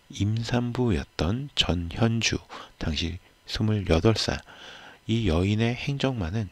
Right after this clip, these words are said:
찾기가 어려웠다고 합니다. 실종 오일째인 구월 삼일, 경찰은 결국 공개 수사로 사건을 전환합니다. 그리고 공개 수사로 전환한 지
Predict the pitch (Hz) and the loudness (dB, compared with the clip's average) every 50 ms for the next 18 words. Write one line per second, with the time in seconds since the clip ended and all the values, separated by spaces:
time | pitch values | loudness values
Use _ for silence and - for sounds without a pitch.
0 | - - - - - - - - - - 87 78 78 - 104 98 - - 76 - | -6 -2 -2 -2 -2 -2 -6 -8 -2 -2 0 0 2 2 2 2 2 0 0 0
1 | - 80 82 82 78 - - - - - _ _ _ _ - _ _ _ _ - | 0 -4 -4 -4 -4 -4 -6 -6 -8 -14 _ _ _ _ -20 _ _ _ _ -20
2 | _ _ _ _ _ _ _ _ _ _ _ - _ _ _ _ _ - - - | _ _ _ _ _ _ _ _ _ _ _ -20 _ _ _ _ _ -16 -14 -14
3 | - - - - - - - - - 147 - - - 156 143 107 85 104 131 147 | -12 -12 -14 -14 -12 -6 -2 0 0 0 0 2 0 2 2 4 4 4 4 2
4 | 151 147 - - 101 92 80 82 95 131 147 151 - - - - 82 78 78 78 | 2 0 0 2 2 2 2 2 -2 -4 -4 -8 -8 -8 -2 0 0 0 0 -2
5 | - - 95 95 95 87 76 73 - - - - - - - - - - 85 85 | -4 -4 -4 -2 -2 -2 -4 -6 -12 -18 -20 -18 -18 -18 -12 -10 -4 -2 -2 -2
6 | 85 - - 90 80 80 104 135 143 - - - 82 78 78 - 113 135 - _ | -2 0 -2 0 0 0 -2 -4 -6 -8 -2 -2 -2 -2 0 -2 -4 -4 -4 _
7 | - - - 95 101 104 107 - 110 110 113 110 - - - - 80 76 78 82 | -10 -4 -2 -2 0 0 0 0 0 0 0 -2 -4 -6 -4 -4 -4 -4 -4 -6
8 | 85 - 95 - - - 80 78 78 - - - 80 80 80 80 87 95 98 98 | -2 -2 -2 -2 -2 -4 -4 -4 -4 -4 -4 -2 -2 -2 -2 -2 -4 -4 -4 -4
9 | 95 - 107 - - - _ _ _ _ _ _ _ _ _ - - _ _ _ | -4 -4 -6 -6 -8 -16 _ _ _ _ _ _ _ _ _ -20 -20 _ _ _
10 | _ _ _ _ - - - - - - - 113 127 110 - 78 80 - - - | _ _ _ _ -18 -18 -16 -14 -6 0 2 2 2 2 0 -2 -4 -4 -12 -16
11 | - - - - - _ _ - - 101 104 107 107 - 117 117 117 - - - | -16 -14 -14 -16 -16 _ _ -2 -2 0 0 0 0 0 0 0 -2 -4 -6 -2
12 | - 107 101 101 104 104 - - - 80 80 85 85 85 82 78 76 - - 110 | 0 0 0 2 0 -2 -2 -2 -2 0 0 0 0 -2 -2 -2 -4 -4 -2 -2
13 | 123 143 | -2 -4